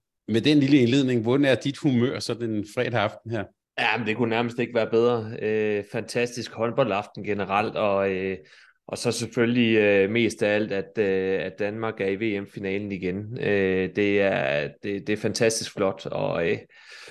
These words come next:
Speaker 2: så, øh, så det har været, det har været en super, super stærk, øh, fredag aften. Dem, øh, dem skal vi huske,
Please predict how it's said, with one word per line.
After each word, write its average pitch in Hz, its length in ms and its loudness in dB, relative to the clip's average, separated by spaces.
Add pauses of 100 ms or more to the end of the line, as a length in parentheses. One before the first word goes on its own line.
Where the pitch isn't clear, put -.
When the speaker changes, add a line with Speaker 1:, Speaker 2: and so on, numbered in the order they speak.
Speaker 2:
så, 113 400 6
øh, 107 200 6
så - 140 -2
det 123 160 2
har 131 100 4
været, 113 380 6
det 131 80 2
har 123 100 4
været 113 220 4
en 117 60 -4
super, 127 360 -2
super 117 220 -6
stærk, 110 440 -4
øh, 110 460 -2 (300)
fredag 113 240 0
aften. 101 400 -6
Dem, 117 240 -2
øh, 104 440 0 (240)
dem 117 120 0
skal 131 160 0
vi 117 40 6
huske, 139 340 0